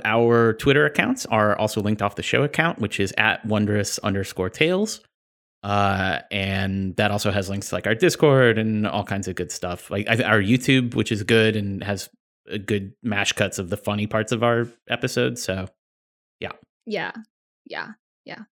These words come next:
Speaker 2: So, uh, if you wanna follow up with the network's Twitter as well, it's at the mash network. And like you said, the Discord, mash dot G G slash discord. So contact us, hang out with us, whatever.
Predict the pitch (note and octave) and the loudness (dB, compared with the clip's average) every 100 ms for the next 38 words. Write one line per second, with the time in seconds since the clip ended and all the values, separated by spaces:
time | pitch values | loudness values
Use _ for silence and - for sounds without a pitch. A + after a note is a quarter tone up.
0 | _ _ A3+ G#3 G3 G3+ F#3 G#3 A#3+ A3 | _ _ -2 0 2 4 2 2 0 0
1 | A3 A3+ A3+ G#3 G#3+ G3+ G3+ G3 G3 F#3+ | 2 4 4 2 0 0 -2 -2 -4 -6
2 | - - G#3 F#3+ G3 - G#3+ G#3 F3 G3 | -8 -6 -4 -2 -4 -2 2 2 2 -2
3 | - - F#3+ - - F#3 F3 G3 C4 C#4 | -2 -2 0 -2 -8 -6 -6 -4 -2 0
4 | C4+ C4+ C4+ - G3+ F#3 F#3+ G3 G#3+ G#3 | 2 2 0 -2 -4 -2 -4 0 0 2
5 | G3+ G#3 G3 - G#3 G3+ G3+ _ _ D#4 | 2 0 -2 -4 0 -2 -4 _ _ -2
6 | E4 - A3+ G#3+ - G#3 G3 F#3+ F#3 - | -2 -2 2 2 2 -2 -4 -4 -6 -4
7 | F3+ F#3 - A#3+ - C4 A#3+ A#3 A#3 A#3 | -6 -6 -2 -2 0 2 4 4 2 0
8 | _ _ _ A3 A3 G#3+ G#3 - _ _ | _ _ _ -2 0 2 0 -2 _ _
9 | - B3+ B3 C4 B3 B3+ B3 - C4 B3+ | -2 2 4 4 2 4 2 2 -2 0
10 | A#3+ A3 A#3+ A#3+ - A3 G3+ A3 A#3+ B3 | 0 0 0 0 -4 -10 -4 0 2 4
11 | B3 B3 | 4 4